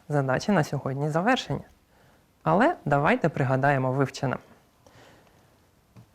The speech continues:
У якому відношенні бісектриса ділить сторону трикутника? За властивістю бісектриси сторона трикутника ділиться нею у тому самому відношенні,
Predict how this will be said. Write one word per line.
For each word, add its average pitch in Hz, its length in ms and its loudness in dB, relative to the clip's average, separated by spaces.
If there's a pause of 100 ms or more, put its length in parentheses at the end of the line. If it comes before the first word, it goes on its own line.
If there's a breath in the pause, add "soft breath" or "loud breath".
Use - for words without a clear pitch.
(240)
У 285 120 6
якому 247 460 4
відношенні 143 600 -4 (180)
бісектриса 151 720 0
ділить 233 400 2
сторону 156 540 4
трикутника? 190 680 0 (260)
За 151 280 4
властивістю 143 720 0
бісектриси 247 680 0 (840)
сторона 147 440 4
трикутника 294 560 0
ділиться 180 440 4
нею 185 340 2 (420)
у 226 140 4
тому 139 360 2
самому 135 500 -2
відношенні, 320 600 2